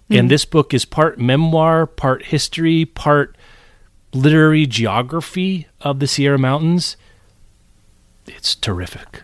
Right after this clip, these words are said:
Speaker 1: It's <laughs> really, really good. Um, a writer writing about something he loves and has maybe unique knowledge about at this point.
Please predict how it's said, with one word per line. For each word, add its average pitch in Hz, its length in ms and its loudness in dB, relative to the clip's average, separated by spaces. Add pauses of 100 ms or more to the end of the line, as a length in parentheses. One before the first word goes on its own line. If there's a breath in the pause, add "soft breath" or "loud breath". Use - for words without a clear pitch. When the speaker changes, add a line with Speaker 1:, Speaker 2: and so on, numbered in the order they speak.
(160)
Speaker 1:
It's - 220 -2
<laughs> - 20 4
really, 143 640 2
really 143 720 -2
good. 117 480 -4 (480 loud breath)
Um, 120 600 0 (340)
a 123 100 2
writer 143 600 2 (800)
writing 127 400 -2 (280)
about 110 400 -2
something 113 560 0
he 147 480 -2
loves 120 480 -2 (420 soft breath)
and 139 100 0
has 151 220 0
maybe 160 280 0
unique 143 840 -2
knowledge 135 440 -2
about 185 400 -2
at - 180 -8
this 190 160 -4
point. 202 460 -2